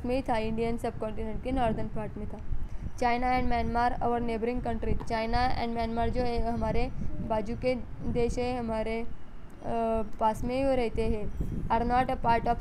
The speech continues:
South Asia, but, but वो जो है वो साउथ एशिया के पार्ट नहीं माने जाते उन्हें, और the Indian subcontinent, और जो है साउथ एशिया भी नहीं, और, अ, इंडिया के जो सबकॉन्टिनेंट है, उपखंड है, उसे वह भी नहीं बोला जाता।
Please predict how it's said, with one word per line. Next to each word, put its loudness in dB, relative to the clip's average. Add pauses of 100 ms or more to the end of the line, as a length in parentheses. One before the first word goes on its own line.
South 6
Asia, -2 (240)
but, 2 (600)
but 2 (360)
वो 2
जो 4
है 4
वो 2
साउथ 2
एशिया 0
के -2
पार्ट 4 (180)
नहीं 0
माने -4
जाते -2
उन्हें, 2 (1040)
और 6
the 2
Indian 0
subcontinent, -2
और 2
जो 2
है 2
साउथ 2
एशिया 0
भी -2
नहीं, 2
और, 0 (360)
अ, 2
इंडिया 4
के -2
जो 0
सबकॉन्टिनेंट -2
है, 2
उपखंड -2
है, 4
उसे 0
वह 0
भी 0
नहीं 0
बोला -4
जाता। -6